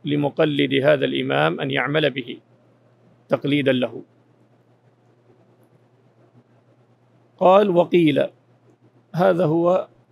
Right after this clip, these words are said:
المذهب الثاني في المسألة، وهو قول بعض الشافعية وبعض الحنابلة،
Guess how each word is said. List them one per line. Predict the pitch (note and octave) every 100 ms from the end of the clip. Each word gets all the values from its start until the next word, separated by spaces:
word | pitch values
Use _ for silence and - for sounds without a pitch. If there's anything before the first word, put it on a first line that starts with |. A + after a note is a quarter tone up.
| _
المذهب | D3+ D3+ D#3+ C#3 C#3
الثاني | C3+ C#3 A#2+ A#2+ - _ _
في | C#3+
المسألة، | C3+ B2+ - - - _ _ _ _ _ _ _ _ _ _ _ _ _ _ _ _ _ _ _ _ _ -
وهو | C#3+ D3
قول | D3 E3+ D#3+
بعض | D3 D#3 C#3+
الشافعية | C#3+ D#3 D3 C#3+ D#3+ E3+ F3 F3 - _ _ _ _
وبعض | D3+ D#3 D3 D3
الحنابلة، | C#3 D3 C3+ A#2+ A#2